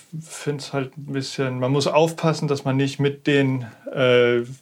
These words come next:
dort vorgeschlagenen oder anvisierten Lösungen,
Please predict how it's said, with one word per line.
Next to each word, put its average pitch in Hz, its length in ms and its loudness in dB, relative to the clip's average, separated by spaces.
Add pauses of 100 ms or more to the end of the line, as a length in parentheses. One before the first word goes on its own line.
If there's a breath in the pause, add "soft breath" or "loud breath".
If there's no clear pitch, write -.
(280)
dort 147 380 4
vorgeschlagenen 156 920 2
oder 135 220 2
anvisierten 143 600 0
Lösungen, 160 560 4